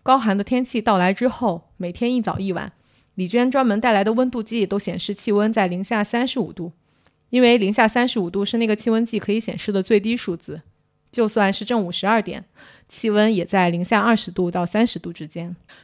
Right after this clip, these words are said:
如果听众朋友们听过我们的节目或者看过《羊道三部曲》的话，就知道李娟之前去春牧场和夏牧场都是跟随着牧民扎克拜妈妈一家。冬牧场这次李娟跟随的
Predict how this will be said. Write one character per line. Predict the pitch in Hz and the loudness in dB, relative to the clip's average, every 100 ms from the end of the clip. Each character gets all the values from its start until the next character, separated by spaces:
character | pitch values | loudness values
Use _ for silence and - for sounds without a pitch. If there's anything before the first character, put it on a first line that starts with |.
| - | -4
如 | 269 | 4
果 | 277 | 4
听 | 320 | 4
众 | 330 311 | 0 0
朋 | 226 | 2
友 | 226 | 2
们 | 220 202 208 - | 4 2 0 -8
听 | - 311 | -10 -6
过 | 311 294 190 | 0 2 2
我 | 175 | -2
们 | 170 | -6
的 | 180 | -8
节 | 180 180 | -6 -4
目 | 220 | -2
或 | 214 214 | -2 -4
者 | 185 | -6
看 | - 214 | -6 -4
过 | 185 | -2
《羊 | 175 | 0
道 | 220 | 2
三 | 226 269 | 0 -2
部 | 277 | -6
曲》 | 233 - | -10 -14
的 | 170 | -12
话， | 190 180 - - - | -10 -12 -14 -20 -8
就 | 208 | -6
知 | - | -2
道 | 233 202 | 0 0
李 | 165 | 0
娟 | 208 208 | -4 -2
之 | 233 247 | -4 -6
前 | 247 - 170 180 | -8 -4 -4 -4
去 | - 214 | -6 -6
春 | 262 269 | -2 0
牧 | 277 | 0
场 | 202 - - | -2 -6 -10
和 | - 226 | -8 -2
夏 | 302 | 2
牧 | 254 190 | 2 0
场 | - 196 196 | -6 -12 -8
都 | 214 | -6
是 | 214 | -4
跟 | 214 240 | -2 -2
随 | 262 190 | -2 -2
着 | 185 208 | 0 2
牧 | 208 196 | 2 0
民 | 190 | -2
扎 | 208 269 | 0 0
克 | 277 | 2
拜 | 302 247 | 2 2
妈 | 170 | 0
妈 | 165 | -6
一 | 175 | -10
家。 | 180 131 165 _ _ _ - | -12 -14 -14 _ _ _ 2
冬 | 269 | 4
牧 | 277 | 4
场 | 220 175 | 0 -2
这 | 175 208 | 0 -2
次 | - 202 | -2 -4
李 | 170 | -4
娟 | 214 214 | -2 0
跟 | 254 269 | 0 -2
随 | 185 170 | -4 -2
的 | 208 190 175 | 2 2 2